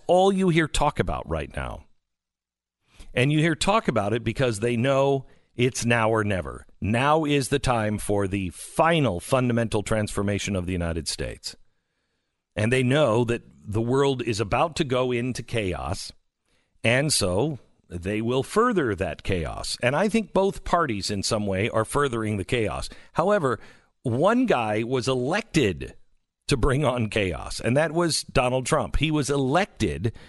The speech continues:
to kick the bums out, to overturn the system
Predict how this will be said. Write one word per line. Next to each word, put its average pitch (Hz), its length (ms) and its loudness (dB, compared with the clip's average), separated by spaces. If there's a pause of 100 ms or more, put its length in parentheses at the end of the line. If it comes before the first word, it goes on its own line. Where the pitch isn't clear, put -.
(440)
to 147 100 4
kick - 300 2
the 175 100 2
bums 135 400 2
out, 92 420 -4 (680)
to 147 180 2
overturn 170 640 2
the 139 80 0
system - 560 -2